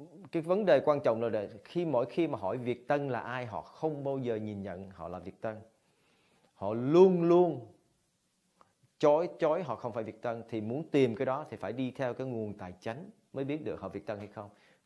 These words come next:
Tôi đã tìm cái nguồn tài chánh đó, đó từ đâu ra hết rồi. À,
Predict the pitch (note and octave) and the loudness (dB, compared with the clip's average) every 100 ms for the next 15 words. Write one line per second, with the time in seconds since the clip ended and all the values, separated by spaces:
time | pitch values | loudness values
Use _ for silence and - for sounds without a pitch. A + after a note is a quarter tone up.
0 | _ _ C#3+ C#3 C#3 A#2 C#3 D3 C#3+ C#3+ | _ _ 4 4 6 2 0 -4 -4 -2
1 | A#2 A2 G#2 G#2 C3+ A#2+ G#2+ G#2 A2 C3 | -2 -2 -6 -4 -4 -4 -4 -6 -6 -6
2 | C#3 C#3 C#3 A#2 A2+ A2 A2 G2 A#2+ A2 | -6 -6 -4 -2 -2 -2 -4 -6 -14 -16
3 | - _ _ _ _ _ _ _ _ _ | -18 _ _ _ _ _ _ _ _ _
4 | _ _ _ _ _ _ _ _ _ _ | _ _ _ _ _ _ _ _ _ _
5 | _ _ _ _ _ B2 A#2+ G#2 | _ _ _ _ _ -4 -4 -4